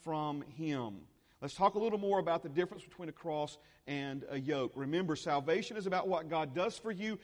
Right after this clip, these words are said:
Discipleship is about where God wants to take you. Salvation is represented by a cross. Discipleship is represented by a yoke. There's only room for one on the cross. There's room for two in a yoke. The cross won't work with two, and the yoke won't work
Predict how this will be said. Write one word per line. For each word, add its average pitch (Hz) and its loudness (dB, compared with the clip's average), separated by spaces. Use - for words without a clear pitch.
Discipleship 185 0
is 175 -6
about 165 0
where 160 2
God 156 0
wants 147 -8
to 143 -6
take 214 0
you. 220 0
Salvation 165 4
is 160 -2
represented 170 2
by 151 4
a 196 -2
cross. 226 4
Discipleship 185 2
is 143 -4
represented 170 0
by 160 2
a 156 2
yoke. 180 2
There's 123 -6
only 147 0
room 170 2
for 170 -4
one 165 -2
on 180 -2
the 180 -4
cross. 247 2
There's 113 -8
room 151 2
for 175 -4
two 202 -2
in 185 0
a 196 0
yoke. 202 2
The - -12
cross 135 0
won't 151 -4
work 165 0
with 147 -10
two, 240 0
and 123 -4
the 117 0
yoke 151 2
won't 165 -2
work 160 -2